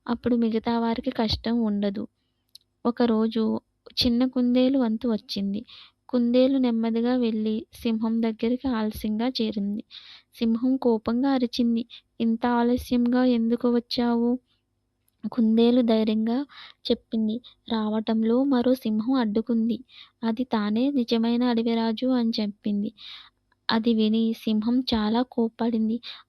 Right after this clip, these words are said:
"ఆ సింహం ఎక్కడుందో చూపించు" అంది. కుందేలు సింహాన్ని ఒక లోతైన బావి దగ్గరకు తీసుకెళ్ళింది.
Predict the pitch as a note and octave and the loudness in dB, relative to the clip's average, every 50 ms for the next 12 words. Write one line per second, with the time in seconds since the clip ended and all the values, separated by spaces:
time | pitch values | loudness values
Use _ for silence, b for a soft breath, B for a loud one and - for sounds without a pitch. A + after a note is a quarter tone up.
0 | - A#3+ A#3+ A#3+ - A#3+ A3+ A#3 A#3+ C4 C4 B3+ A#3 - - A#3+ A#3 A#3+ A#3 A#3+ | -2 -2 -2 0 2 2 2 2 4 4 4 2 2 2 2 2 2 2 2 2
1 | B3 C4 C#4 C4+ - A#3+ A3+ A3 - A3+ A3 A3+ - B3+ B3+ C4 B3 A3 G#3 G#3+ | 4 4 2 2 2 0 -2 0 0 0 0 0 2 2 2 2 2 2 0 -2
2 | A3+ - _ b b b b b b b _ _ - - - A3+ A3+ A3 A3 A3 | -4 -6 _ b b b b b b b _ _ -8 -4 0 0 2 2 2 2
3 | A3 A3 A3+ G#3+ G#3+ G#3+ A3+ - - - - - A3+ A3+ A3+ A3+ A#3+ B3 C#4 D4 | 2 0 0 0 -2 -2 -4 -8 -10 -10 -4 -2 0 0 0 0 2 2 2 2
4 | C#4 C4 C4 - B3 A#3 A3 A3+ A3 G#3+ B3 A#3 B3 B3+ C4+ A#3+ A3+ A3+ A3 A3 | 2 2 2 2 2 4 4 2 2 0 0 2 2 4 4 4 2 2 2 2
5 | A3 A3 A3 G#3 - A3+ A#3+ B3 B3+ B3 A#3 G#3+ A3 G#3 - - - G#3 G#3+ G#3 | 2 0 0 0 2 2 4 4 2 2 2 0 0 -2 -4 -4 -2 -2 0 0
6 | G#3 G3+ G3+ G#3 | 0 0 0 -2